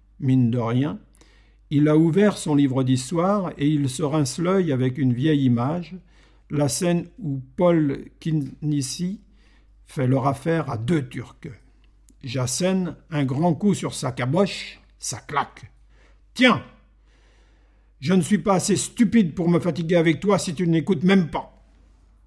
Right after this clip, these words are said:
Gabi hurle comme ces deux Turcs à l'unisson. Et moi, je quitte ma place avec soulagement.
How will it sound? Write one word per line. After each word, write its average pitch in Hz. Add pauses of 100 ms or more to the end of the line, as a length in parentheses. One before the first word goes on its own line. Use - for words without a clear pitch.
(220)
Gabi 143
hurle 208
comme 139
ces -
deux 143
Turcs - (160)
à 143
l'unisson. 135 (1500)
Et 165
moi, 180 (340)
je 180
quitte 202
ma 175
place 143
avec 156
soulagement. 127